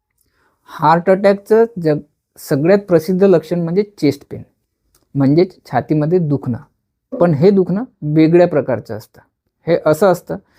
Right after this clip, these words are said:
की सुईसारखं टोचतंय आणि रुग्ण बोट दाखवून, अ, बोट लावून सांगेल, "इथेच दुखतंय."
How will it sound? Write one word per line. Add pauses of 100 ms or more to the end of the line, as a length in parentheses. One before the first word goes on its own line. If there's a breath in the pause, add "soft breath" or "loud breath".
(280)
की
सुईसारखं
टोचतंय
आणि
रुग्ण (140)
बोट
दाखवून, (540)
अ, (240)
बोट
लावून
सांगेल, (420)
"इथेच
दुखतंय."